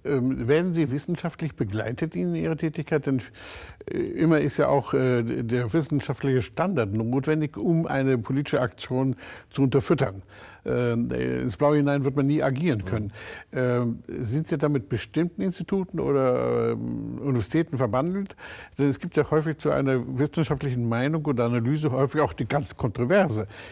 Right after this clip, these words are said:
Speaker 1: die völlig oder konträre Meinung dazu. Hm, äh, wo, mit welchen Gremien oder Universitäten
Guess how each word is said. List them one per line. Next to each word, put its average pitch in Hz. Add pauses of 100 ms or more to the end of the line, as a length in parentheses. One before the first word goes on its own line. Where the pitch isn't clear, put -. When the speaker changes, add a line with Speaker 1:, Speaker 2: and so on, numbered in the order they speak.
(140)
Speaker 1:
die 120
völlig -
oder 123
konträre 139
Meinung 107
dazu. 185 (360)
Hm, 139
äh, 131 (360)
wo, 151
mit 135
welchen 156
Gremien 156
oder 135
Universitäten 131